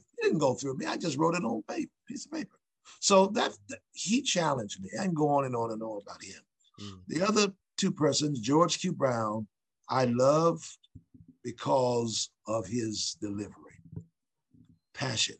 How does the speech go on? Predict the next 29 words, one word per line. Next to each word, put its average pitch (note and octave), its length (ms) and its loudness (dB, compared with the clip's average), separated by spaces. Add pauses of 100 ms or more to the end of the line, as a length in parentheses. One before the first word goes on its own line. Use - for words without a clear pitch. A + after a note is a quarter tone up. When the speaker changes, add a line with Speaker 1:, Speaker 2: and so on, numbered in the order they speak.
(420)
Speaker 2:
Mm. G2 80 -16 (580)
Speaker 1:
If G#2+ 180 -8
he B2+ 120 -2
preached F#3+ 420 -2
before D3+ 800 0 (540)
hundreds A#3+ 540 2
of F#3+ 100 -4
people, F#3+ 580 -2 (560)
or C#3 300 2
as D3 200 2
I C#3 140 2
saw F3+ 380 4
him C3 280 -4
one A2 240 -4
time, G#2 500 -12
I G#2 100 -8
went B2+ 280 -6
with C3 180 -2
him. G2 260 -8 (420)
We G#2+ 140 -2
drove A#2+ 340 2
about A#2+ 320 0
two D3 180 2
hundred B2 220 -4
something, A2+ 280 -2
maybe D#3+ 220 2
three D3 220 2
hundred C3 160 -4
miles G#2 480 -4